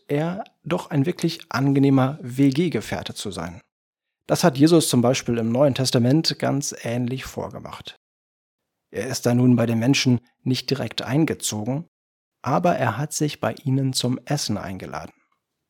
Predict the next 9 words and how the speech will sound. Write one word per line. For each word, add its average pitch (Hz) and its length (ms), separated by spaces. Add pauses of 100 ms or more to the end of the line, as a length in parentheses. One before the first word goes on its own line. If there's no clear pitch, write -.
(720)
Zum 113 200
Beispiel 160 520 (380)
bei 127 120
dem 135 160
verbiesterten 147 960
Zöllner 113 580
Zachäus - 720 (220)
im 120 160
Lukasevangelium. 95 920